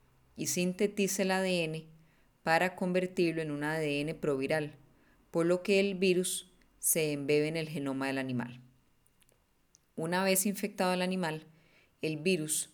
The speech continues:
se puede manifestar de tres maneras. Individuos positivos serológicamente, pero sin signos clínicos.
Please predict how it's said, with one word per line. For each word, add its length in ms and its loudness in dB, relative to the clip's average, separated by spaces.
se 220 0
puede 240 0
manifestar 640 -2
de 100 -4
tres 220 -4
maneras. 600 -4
Individuos 680 2
positivos 640 -2
serológicamente, 1040 -2
pero 200 0
sin 220 -4
signos 460 -2
clínicos. 720 -6